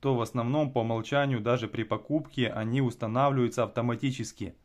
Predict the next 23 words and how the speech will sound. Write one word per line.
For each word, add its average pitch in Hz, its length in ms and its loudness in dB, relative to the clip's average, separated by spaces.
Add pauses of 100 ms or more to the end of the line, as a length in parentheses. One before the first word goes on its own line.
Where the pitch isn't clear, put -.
(100)
И 120 100 0
он 151 300 4
тоже, 156 260 2
к 131 60 -4
сожалению, 127 480 0
собирает 131 520 4
много 131 360 4
информации 135 760 2
и 135 220 -2
отправляет 139 580 2
различные 117 640 -2
запросы, 120 720 0 (140)
чтобы 151 240 2
контролировать 127 760 2
ваш 127 260 4
телефон. 127 640 0
Смотрите, 120 520 -2
заходим 135 500 0
в 117 40 -2
ваш 135 180 4
Google 120 340 0
Chrome 117 320 -2
браузер. 127 640 2